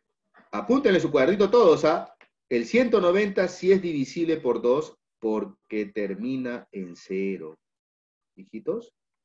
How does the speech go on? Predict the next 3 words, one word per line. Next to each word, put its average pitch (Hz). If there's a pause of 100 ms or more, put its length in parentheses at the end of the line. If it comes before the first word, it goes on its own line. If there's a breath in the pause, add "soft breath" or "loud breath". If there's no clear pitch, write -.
(1300)
apúntenlo 139
porque 107 (320)
termina 123